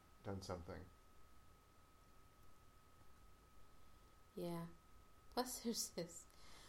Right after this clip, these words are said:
Speaker 2: well, you said the doctor hypnotizes people all the time. I was like, "Well, Leela either kill-, Leela kills them, or the doctor <laughs> hypnotizes them." So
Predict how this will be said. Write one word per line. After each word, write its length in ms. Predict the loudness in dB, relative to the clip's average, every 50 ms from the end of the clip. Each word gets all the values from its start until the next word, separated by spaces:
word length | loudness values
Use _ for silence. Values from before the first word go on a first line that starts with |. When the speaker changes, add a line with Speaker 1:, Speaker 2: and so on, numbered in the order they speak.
| -8 -8 -8 -10 -10 -12 -12 -10 2
Speaker 2:
well, 140 | 6 8 10
you 80 | 10 10
said 240 | 10 8 8 10 8
the 80 | 8
doctor 260 | 8 8 6 4 2 4
hypnotizes 640 | 4 4 4 4 -2 -2 -2 -2 -2 -4 -4 -6 -4 -2
people 260 | -4 -4 -2 -4 -4
all 140 | -4 -2 -2 -4 -2
the 80 | -2
time. 120 | -4 -4 -4 -6 -6 -6 -6
I 40 | -6
was 120 | -4 -4
like, 120 | -4 -4 -4 -4
"Well, 140 | -4 -4 -4 0 2
Leela 320 | 4 6 8 8 8 8 8
either 180 | 8 6 6 4 2 4
kill-, 180 | 6 6 6 6 2 2 4
Leela 260 | 6 6 8 6 4 4 10
kills 260 | 12 12 12 12 10 4
them, 320 | 2 0 0 0 -2 -4 -6 -8 -14 -14 -12 -10 -10 -10 -10 -10 -10 -10 -10 -12 -12 -14 -14 -12 -12 2 6
or 120 | 6 8
the 120 | 8 8 8
doctor 320 | 8 8 8 6 2 -2
<laughs> 60 | 0 0
hypnotizes 840 | 0 0 2 0 0 0 -2 -6 -6 -2 -2 -2 0 0 -2 -2 0 -2
them." 80 | -4 -4 -4 -6
So 300 | -6 -4 -4 -4 -6 -6